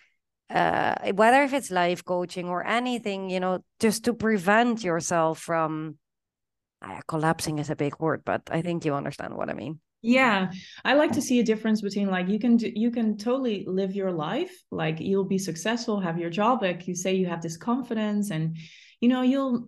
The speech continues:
Speaker 2: you'll get some sort of social network again, and you'll, you'll perform really well at work, but maybe you're not thriving in life because these issues bother you. So I
Speaker 1: Yeah.
Speaker 2: really like to make that difference between, like, before coaching and after coaching.
Speaker 1: Oh, I
Speaker 2: Um,
Speaker 1: love that.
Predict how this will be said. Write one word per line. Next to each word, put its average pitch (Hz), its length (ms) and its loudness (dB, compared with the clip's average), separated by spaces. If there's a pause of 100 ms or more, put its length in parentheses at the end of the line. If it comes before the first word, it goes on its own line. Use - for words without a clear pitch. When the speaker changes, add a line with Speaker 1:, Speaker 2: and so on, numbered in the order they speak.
(120)
Speaker 2:
you'll 247 180 2
get 233 220 2
some 226 180 2
sort 190 220 0
of 175 320 -6
social 190 380 0
network 175 440 -2
again, 156 380 -4
and 160 140 -2
you'll, 170 340 -4
you'll 170 340 -6
perform 196 360 -2
really 196 220 2
well 151 280 -2
at 156 40 -8
work, 185 380 -2 (560)
but 226 180 2
maybe 220 320 6
you're 247 140 6
not 214 280 0
thriving 165 520 0
in 147 120 -4
life 160 320 -8 (260)
because 190 280 2
these 220 280 4
issues 190 380 0
bother 151 280 -4
you. 143 240 -4
So 165 160 -2
I 180 100 2
Speaker 1:
Yeah. 170 100 6
Speaker 2:
really 233 180 6
like 208 240 0
to - 100 -20
make 196 360 -2
that 185 200 0
difference 165 540 -2
between, 170 500 -6
like, 160 280 -2
before 262 360 -2
coaching 262 480 2
and 196 80 2
after 185 300 -4
coaching. 180 560 -4 (220)
Speaker 1:
Oh, 196 180 6
I 175 160 8
Speaker 2:
Um, 180 140 6
Speaker 1:
love 208 360 6
that. 170 220 4